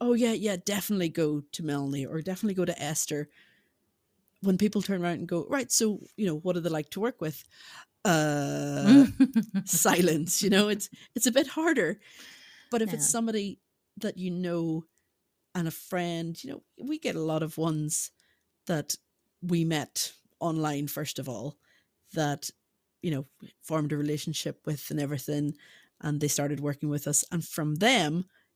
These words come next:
Speaker 1: from another country, their friends have now, um, started working with us,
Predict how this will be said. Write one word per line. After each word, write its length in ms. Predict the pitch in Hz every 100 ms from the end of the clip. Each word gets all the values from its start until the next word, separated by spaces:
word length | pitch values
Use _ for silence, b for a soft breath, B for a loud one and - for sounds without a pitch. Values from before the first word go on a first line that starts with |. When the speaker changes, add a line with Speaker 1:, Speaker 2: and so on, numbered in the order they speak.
| _
Speaker 1:
from 300 | - 262 262
another 260 | 233 196 160
country, 680 | 294 359 - 147 262 269 _ _ _ _ _ _ _ _
their 300 | 156 175 175
friends 640 | 170 170 143 135 143 - - _ _ -
have 200 | 156 156
now, 360 | 147 139 139 139 _ _ _ _
um, 320 | 160 139 135 - _ -
started 320 | - 143 139
working 240 | 139 143
with 160 | - -
us, 340 | - - -